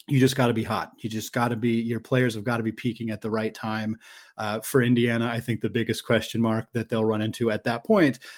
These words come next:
is, is the outside shooting. I-, if, if they're not consistently knocking down threes, then teams are just going to bottle up Trayce Jackson Davis as much as possible, force them to shoot from the outside.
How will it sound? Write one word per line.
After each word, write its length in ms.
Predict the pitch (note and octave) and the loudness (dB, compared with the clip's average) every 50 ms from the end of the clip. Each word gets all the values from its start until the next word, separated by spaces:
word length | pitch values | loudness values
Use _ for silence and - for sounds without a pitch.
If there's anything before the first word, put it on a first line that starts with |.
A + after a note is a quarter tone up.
| - - - _ - | -20 -20 -10 _ 4
is, 380 | C#3 C3 A#2+ A2+ - - - - | 6 6 6 4 2 -2 -6 0
is 220 | - D3+ B2+ A2+ G#2 | 4 4 4 6 6
the 100 | B2+ A#2 | 4 4
outside 320 | A2+ A2+ A2+ A#2+ A2+ G#2 | 4 2 -2 -4 -8 -8
shooting. 320 | - - G2 F2 F2 E2 G2+ - | -8 -12 -12 -12 -12 -14 -12 -8
I-, 60 | A#2+ | -6
if, 480 | A#2 A2+ - A#2 B2 A#2 A2 - - - | -4 -4 -4 -2 -4 -4 -6 -8 -10 -6
if 300 | - C#3+ A#2+ A2+ - - | -4 -2 -2 -2 -6 -12
they're 480 | - A2+ C3 C3+ C#3 C3 C3 D3+ D#3+ - F#3 | -2 2 4 6 8 8 6 4 2 -2 -2
not 340 | D#3 C#3 C3 B2 B2+ - - | 2 2 4 4 2 0 -2
consistently 520 | C3+ B2+ - - B2+ C3 - C3 B2 A#2 | -2 -2 2 0 0 2 2 2 2 4
knocking 340 | A2+ A2+ A2+ A2 - A#2+ A2+ | 2 0 0 -2 -2 -4 -2
down 220 | A2+ A2 G#2+ G#2+ | -2 -2 -2 -4
threes, 540 | - - A#2 A#2 A2 G#2+ G#2+ G#2 G2+ - - - - - - - _ _ _ | -4 -4 -2 0 0 0 0 -2 -4 -8 -12 -16 -20 -20 -20 -20 _ _ _
then 320 | - A2+ B2 A#2 A#2 A#2 A2 | -4 -2 0 2 2 0 0
teams 280 | - - A#2+ A#2 A2+ | 2 2 2 4 6
are 100 | A2+ A2 | 4 4
just 220 | G#2+ A2 G#2 - - | 4 2 -4 -4 -2
going 200 | - A2+ A2+ A2 | -2 -2 -2 -2
to 240 | - - A2+ A2 G#2 | -2 -2 -2 -2 -2
bottle 480 | G#2+ F#2+ - A#2 A#2 A#2+ A#2 A#2 A2 | -4 -2 0 0 2 2 2 2 0
up 300 | A2 G#2+ A2+ A2+ - - | 0 0 -2 -6 -8 -8
Trayce 260 | - - B2 A2 - | 0 0 0 0 0
Jackson 360 | - B2 A#2 A2 - - A#2 A2 | -2 -2 -2 -2 -2 -2 -2 0
Davis 340 | A#2 A2 G2+ G#2+ G#2+ - | 0 0 0 -2 -4 -6
as 100 | A2+ G#2 | -6 -2
much 240 | A#2 A#2 A2 A2 - | 0 0 0 0 -4
as 80 | A2+ - | -8 -10
possible, 480 | - - G#2+ G2 G2 - A#2+ G#2+ G#2 | -6 -4 -4 -4 -4 -6 -6 -4 -4
force 480 | G2+ - - - - B2 B2+ B2+ C3 - | -6 -6 -4 0 2 4 4 2 2 0
them 220 | - B2+ A#2 A2 | -2 -2 -2 0
to 60 | G#2+ G#2 | -4 -4
shoot 260 | - - B2 A2+ - | -4 -6 -6 -6 -6
from 160 | - A#2 A2 | -6 -6 -6
the 80 | G#2+ G#2+ | -4 -4
outside. 600 | G#2 G#2+ - - - - A#2 A2+ A2 A2 G#2+ | -4 -6 -6 -8 -6 -4 -2 -2 -2 -2 -4